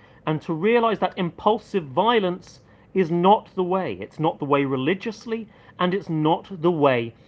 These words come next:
politically. David acknowledges this. He thanks her for it. He relents from his original intention,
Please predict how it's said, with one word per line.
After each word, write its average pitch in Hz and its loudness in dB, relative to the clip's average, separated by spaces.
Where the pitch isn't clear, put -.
politically. 151 -6
David 208 0
acknowledges 220 0
this. - -12
He 202 -4
thanks 214 -4
her 190 0
for 202 2
it. 139 -8
He 170 -8
relents 175 0
from 180 -4
his 151 -4
original 147 -4
intention, 214 -8